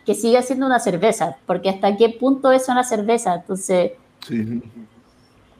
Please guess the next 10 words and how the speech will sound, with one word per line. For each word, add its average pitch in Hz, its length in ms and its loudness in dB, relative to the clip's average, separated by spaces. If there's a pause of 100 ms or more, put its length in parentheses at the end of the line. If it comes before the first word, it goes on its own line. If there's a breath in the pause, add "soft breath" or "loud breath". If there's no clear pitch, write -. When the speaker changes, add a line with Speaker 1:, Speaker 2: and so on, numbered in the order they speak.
(320)
Speaker 1:
no, 214 260 6
está, 202 600 4 (160)
eh, 180 720 2 (280)
claro, 202 160 6
era 185 140 8
igual, 190 180 6
era 196 180 6
dulce, 220 460 2
pero 208 180 0
era 185 140 2